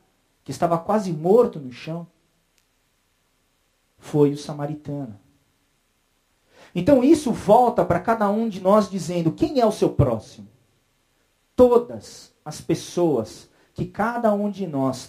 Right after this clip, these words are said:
temos contato em nosso dia a dia. Todas as pessoas são próximos de nós. E é bom que a palavra é próximo, né?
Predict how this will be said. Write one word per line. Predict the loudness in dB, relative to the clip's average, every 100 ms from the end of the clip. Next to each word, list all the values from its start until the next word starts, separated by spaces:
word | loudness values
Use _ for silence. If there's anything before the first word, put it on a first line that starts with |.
| _
temos | 0 0 -6 -14
contato | -8 -8 -8 -8 -6 -6 -8
em |
nosso | -8 -8 -10
dia | -12 -10 -6 -6
a |
dia. | -8 -20 -20 -20 _ _ _ _ _ _ _ _ _ _ _ _ 6
Todas | 8 8 6 -2
as | -6
pessoas | -6 -8 -2 0 0 -2 -12 -20 _ _ _
são | -18 -6 -2 0 -2 -8 _ _ _ _
próximos | -2 -2 -4 -12 -12
de | -12 -12
nós. | -14 -16 -20 _ _ _ _ _
E | -4
é | -2
bom | -2 -2
que | -6
a |
palavra | -6 -2 -2 -2
é |
próximo, | -2 0 0 -4 -14 -12
né? | -12